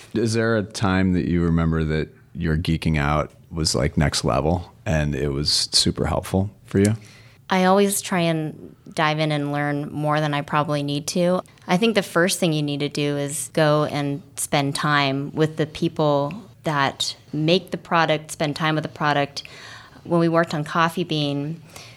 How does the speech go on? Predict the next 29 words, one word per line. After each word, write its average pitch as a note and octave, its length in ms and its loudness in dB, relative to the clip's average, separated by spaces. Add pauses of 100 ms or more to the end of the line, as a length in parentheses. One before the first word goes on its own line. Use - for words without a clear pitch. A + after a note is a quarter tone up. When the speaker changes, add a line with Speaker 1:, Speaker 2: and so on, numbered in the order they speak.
(160)
Speaker 2:
we D#3 300 2
visited D#3 600 4
their C#3 680 2 (200)
roasting F#3 400 2
facility, C#3+ 680 0 (100)
you E3 120 -8
know, D3 100 -4
a D3 40 -8
few F#3+ 180 0
days D3 320 -2
of D#3 100 -12
that, C#3 320 0
and, C#3+ 220 -6
and D3 200 -4
we D3+ 160 -4
spoke D#3 420 -4
to D#3+ 140 -4
the D#3+ 180 -8
guy D3+ 320 -2
who's D3+ 180 -6
the D#3 60 -6
master F3+ 380 0
roaster E3+ 460 -2
who E3+ 100 -4
had D#3 180 -4
been D3+ 240 -2 (420)
coming F#3+ 300 4
in D#3+ 160 0
at, C#3+ 180 -4